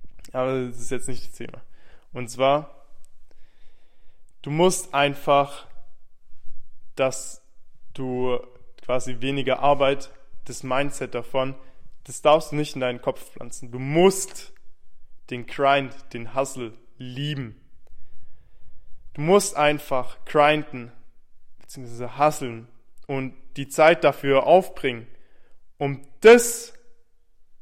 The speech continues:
zu machen, was du willst. Und dann lernst du auch, den Grind zu lieben. Also das heißt, wenn du extrem viel Zeit, extrem viel Geld, extrem viel Energie, extrem viel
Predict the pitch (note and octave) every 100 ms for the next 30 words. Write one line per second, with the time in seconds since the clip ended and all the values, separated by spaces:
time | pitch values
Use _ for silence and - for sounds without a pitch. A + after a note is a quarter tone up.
0 | - - - - - _ - D3 D#3+ F#3
1 | F3+ C#3 C#3+ - - C3 D#3+ C#3 - -
2 | - - - - _ - - - - -
3 | - - - - C3 C3+ D3+ F#3+ G3+ -
4 | - - - - - B2+ D3+ F3 - D3+
5 | C3+ C3+ - - - - B2+ B2 - C3
6 | C3 B2+ - B2+ A#2+ D3+ B2 - - -
7 | - A#2 A2 - C3 C#3 - - - -
8 | - - D#3 F3+ D#3+ B2 - - C3 -
9 | F#3+ G#3 A3+ F#3+ - D3+ D#3 - C3+ -
10 | - E3+ F3 - A#2+ D3+ E3 - - B2
11 | - D3+ E3+ E3 - B2 A#2 - - -
12 | - C3+ C3 C3 F#3 C#3+ - - C3 -
13 | - G3+ A3 - - -